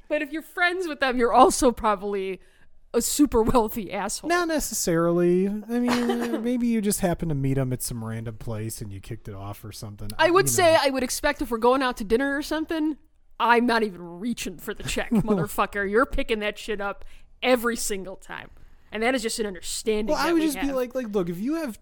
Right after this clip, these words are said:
Speaker 2: two, like, if tomorrow you guys woke up and you had two billion dollars, just, like, magically in your bank, two billion dollars, if you didn't throw me fifty million, I'd be like,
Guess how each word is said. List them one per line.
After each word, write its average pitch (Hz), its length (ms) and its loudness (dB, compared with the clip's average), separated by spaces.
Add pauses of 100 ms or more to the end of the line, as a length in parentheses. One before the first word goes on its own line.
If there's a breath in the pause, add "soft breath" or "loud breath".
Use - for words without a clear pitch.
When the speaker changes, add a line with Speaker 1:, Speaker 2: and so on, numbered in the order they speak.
Speaker 2:
two, 214 260 -6 (160 soft breath)
like, 240 160 -2
if 262 140 -2
tomorrow 139 600 0
you 135 220 2
guys 156 320 4
woke 127 260 0
up 110 200 -4
and 113 100 -4
you 139 100 4
had 139 240 2
two 143 240 4
billion 117 400 -2
dollars, 92 600 -10 (140)
just, 214 140 -4
like, 180 120 0
magically 120 600 -4
in 107 80 -8
your 101 120 -10
bank, 90 280 -10
two 208 200 0
billion 143 340 0
dollars, 95 440 -12 (440 soft breath)
if 175 160 2
you 247 160 8
didn't 302 360 2
throw 127 300 -2
me 151 220 -2
fifty 151 460 0
million, 139 540 -2
I'd 185 180 0
be 214 120 0
like, 190 380 2